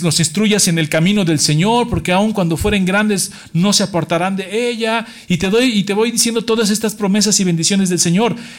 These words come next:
Ya sa-, sabemos que algunas promesas son gen-, de una forma abierta, general, no específicas, pero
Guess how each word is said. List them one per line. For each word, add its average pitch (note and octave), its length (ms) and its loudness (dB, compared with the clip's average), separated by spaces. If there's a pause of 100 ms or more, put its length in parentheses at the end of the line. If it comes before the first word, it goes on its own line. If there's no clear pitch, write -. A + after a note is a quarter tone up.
(120)
Ya E3+ 100 0
sa-, F#3+ 400 0
sabemos F#3+ 380 0
que F#3 60 -2
algunas F3+ 240 0
promesas E3+ 360 -2
son F#3+ 220 0
gen-, F3 160 -2
de D#3+ 220 -2
una F3 100 0
forma F3 220 0
abierta, F#3+ 360 -2
general, F#3 480 0 (260)
no E3 120 -2
específicas, F#3+ 960 -2 (540)
pero G#3 560 0